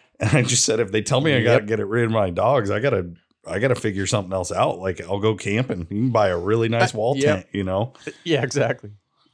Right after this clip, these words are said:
Speaker 2: Just move every two weeks, right? Isn't that the rule?
Speaker 1: Right. But y-, anybody who hasn't heard it, that
Speaker 2: <laughs>
Speaker 1: was last week's episode. It, it was really good. But it is a cool, like,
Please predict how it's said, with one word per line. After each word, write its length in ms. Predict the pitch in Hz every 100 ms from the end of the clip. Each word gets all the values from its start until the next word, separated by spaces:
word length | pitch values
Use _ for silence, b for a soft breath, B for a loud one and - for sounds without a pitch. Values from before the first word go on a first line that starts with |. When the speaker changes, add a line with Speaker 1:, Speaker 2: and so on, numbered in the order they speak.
| -
Speaker 2:
Just 120 | 123
move 300 | 143 180 151
every 180 | 147 135
two 200 | 165 165
weeks, 320 | 151 110 -
right? 280 | 131 147 -
Isn't 160 | 147 127
that 140 | 139
the 80 | 135
rule? 80 | 131
Speaker 1:
Right. 340 | 123 143 165 123
But 100 | 139
y-, 200 | 131 - _ -
anybody 420 | 156 180 180 170
who 80 | 143
hasn't 340 | 131 147 156
heard 180 | 123 127
it, 60 | 113
that 100 | 139
Speaker 2:
<laughs> 0 |
Speaker 1:
was 120 | 127
last 320 | 127 123 131 131
week's 200 | 104 113
episode. 440 | 107 104 - 104 110 110 104
It, 60 | -
it 40 |
was 220 | 110 101
really 240 | 107 107 101
good. 400 | 95 110 87 82 _ _ _ _ _ _ -
But 160 | 156 151
it 120 | 156
is 220 | 180 175
a 80 | 135
cool, 460 | - 147 143 143
like, 320 | 123 107 -